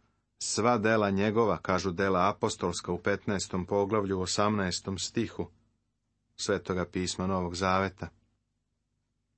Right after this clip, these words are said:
"Nemoj mene da pitaš zašto Bog prati ovaj svoj program. Pitaj njega." Jer ne znam ni ja, niti iko drugi.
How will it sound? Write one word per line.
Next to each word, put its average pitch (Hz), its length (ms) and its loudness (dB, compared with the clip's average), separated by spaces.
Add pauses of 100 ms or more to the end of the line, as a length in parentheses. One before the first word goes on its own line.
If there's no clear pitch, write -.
(1000)
"Nemoj 139 420 4
mene 135 340 4
da 87 140 2
pitaš 95 500 0
zašto 107 440 0
Bog 95 420 2 (500)
prati 113 420 2
ovaj 87 240 2
svoj 87 360 -2
program. 98 440 0 (1200)
Pitaj 92 440 -2
njega." 101 440 0 (1500)
Jer 135 200 4
ne 160 180 6
znam 165 340 4
ni 117 240 2
ja, 131 300 6
niti 156 380 0
iko 113 300 0
drugi. 92 480 0